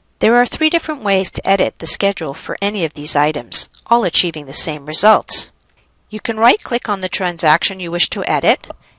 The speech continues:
and then click Edit Memorize Transaction.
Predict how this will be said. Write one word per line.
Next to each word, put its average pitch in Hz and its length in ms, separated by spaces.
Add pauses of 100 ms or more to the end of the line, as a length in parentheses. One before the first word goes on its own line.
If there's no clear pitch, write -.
and 165 140
then 180 160
click - 360
Edit 160 300
Memorize 151 480
Transaction. 151 840